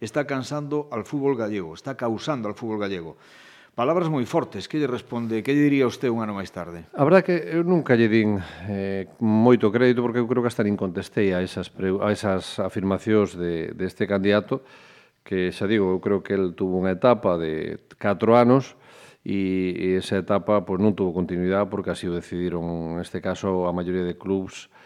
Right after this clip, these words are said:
Speaker 2: eh, árbitros e entrenadores de toda Galicia. Por lo tanto, de verdad, non, non, creo que é por intentar rebatir algo, el tiña que justificar algunha cuestión, pero sabe que a transformación que está en marcha, eh, no, no que é a Federación Galega de Fútbol en toda Galicia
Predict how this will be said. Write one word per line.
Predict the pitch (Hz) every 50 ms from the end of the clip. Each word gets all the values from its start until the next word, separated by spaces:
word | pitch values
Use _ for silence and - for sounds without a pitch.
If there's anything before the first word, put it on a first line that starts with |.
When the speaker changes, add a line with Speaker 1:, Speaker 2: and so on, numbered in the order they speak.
| - - - _ _
Speaker 2:
eh, | - 87 90 87 87 85 -
árbitros | 101 101 98 92 92 90 90 -
e | 95
entrenadores | 87 82 87 92 92 95 90 90
de | 90 80
toda | - 90 85
Galicia. | 87 98 104 92 95 87 76
Por | 87 90
lo | 85
tanto, | 101 101 101 90 113 113 107 -
de | 95 101 101 95 104
verdad, | 98 104 113 110 101 107
non, | 120 120 113 - - - - - - - _ _ 110
non, | 113 120 107 107 117 113 113 - - - 117 127 120
creo | - 147 151 143
que | 123 143 135 131 123 123 120 120
é | 113 120 127 127
por | 113 113 113 113 120 117 107 104 110 107 101 98 107 110
intentar | 113 107 107 117 110 123 120 113
rebatir | 113 113 110 104 - 113 110 117
algo, | 120 120 117 117 113
el | 113 113 98
tiña | - 117 113 110 95
que | - 104 98
justificar | - 113 104 - - 101 104 101 - 117 110 107 101 - - - - - - - _
algunha | - 101 107 110 113 104
cuestión, | 92 107 104 - - 120 117 113 113 104
pero | - 107 104 101 101 98 98 101
sabe | 98 - 117 107 101 107 101 104
que | 104
a |
transformación | 90 101 101 95 - 107 101 101 101 95 - 107 107 104 104 98 90 - - - - - - _ _ _
que | - - 104
está | 92 - 120
en | 110 107
marcha, | 107 110 120 113 104 - - 107 98 95 92 85 -
eh, | - 98 95 92 92 90
no, | 92 95 95 95 95 95 92 92 92 92 90 90 90
no | 92 98 98
que | - - 113 110 107
é |
a | 104 101 98 95 95 95
Federación | - - 101 98 98 101 - 113 101 98
Galega | 101 101 101 98 95
de | 92
Fútbol | - - 104 95 98 98 95
en | 95 92 87
toda | - 104 101 98 95
Galicia | 95 104 107 98 - 110 110 113 113